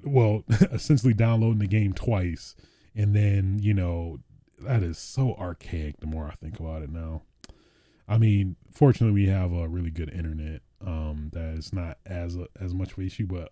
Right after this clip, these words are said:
especially with people with data caps and stuff, that's gonna be irritating, but I digress. <laughs> Maybe if you, <laughs> this is most convoluted, unnecessarily, uh,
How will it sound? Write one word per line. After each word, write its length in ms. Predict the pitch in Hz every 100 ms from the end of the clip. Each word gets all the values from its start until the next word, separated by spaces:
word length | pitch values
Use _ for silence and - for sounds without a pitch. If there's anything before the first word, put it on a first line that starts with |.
| -
especially 480 | - - 131 -
with 100 | 107
people 220 | - 123 107
with 140 | 82
data 280 | 87 95 110
caps 380 | - 120 107 -
and 100 | 123
stuff, 380 | - 127 117 _ _ _ _ _ _ -
that's 360 | 110 117 98 -
gonna 180 | 87
be 200 | 80 82 -
irritating, 680 | 90 87 76 92 80 - 69 _ -
but 240 | 80 - - - _ _ _ _ _ _ _ _ _ -
I 120 | 92
digress. 680 | 85 80 65 67 - - - - -
<laughs> 500 | - - - - 104
Maybe 320 | 110 110 104
if 140 | 95
you, 100 | 127 -
<laughs> 60 | -
this 380 | - - 226 - - 202 - _ _ - 175 135
is 100 | 143
most 380 | 139 135 127 131 - - _
convoluted, 840 | - 143 135 127 127 127 123 123 - - - -
unnecessarily, 1300 | 120 120 123 120 - 117 110 107 101 98 95 92 92
uh, 460 | 92 90 87 85